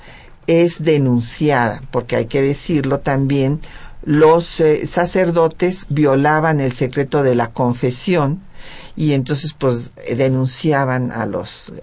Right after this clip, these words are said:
eh, conspiradores y, pues, claro, los agarraban. Entonces, cuando ya van a, a agarrar a Allende, se va con Hidalgo, y entonces Hidalgo es el que toma el liderazgo.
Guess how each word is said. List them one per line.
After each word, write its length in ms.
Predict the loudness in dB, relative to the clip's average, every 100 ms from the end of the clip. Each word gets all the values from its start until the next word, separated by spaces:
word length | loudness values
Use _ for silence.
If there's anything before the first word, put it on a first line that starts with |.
| -14
eh, 120 | -12 -4
conspiradores 1040 | -2 -2 -2 -2 0 2 2 0 -4 -8
y, 20 |
pues, 200 | -10 -10
claro, 280 | -2 0 0
los 220 | -2 -4
agarraban. 600 | -6 -4 -2 0 0 0 -4 -12 -18 -18 -16
Entonces, 240 | -8 -6
cuando 240 | 0 0 2
ya 300 | 2 4 4
van 240 | 2 2
a, 80 | 2
a 320 | 2 0 0
agarrar 720 | 0 0 0 2 2 2 0 -4
a 500 | -2 0 2 0 -2
Allende, 680 | -2 0 0 2 2 2 0
se 200 | 0 0
va 280 | 2 0 0
con 340 | 0 -2 0
Hidalgo, 800 | -2 0 2 4 4 2 2 0 -2 -14 -18 -16 -6
y 200 | 0 2
entonces 960 | 2 2 2 4 2 2 2 0 -4 -12 -10
Hidalgo 800 | -2 0 2 2 2 2 0 0 -6 -20 _ -4
es 260 | -2 0
el 120 | -2
que 120 | -2 -2
toma 340 | -2 0 0
el 60 | 0
liderazgo. 800 | 2 2 2 0 -2 -2 -2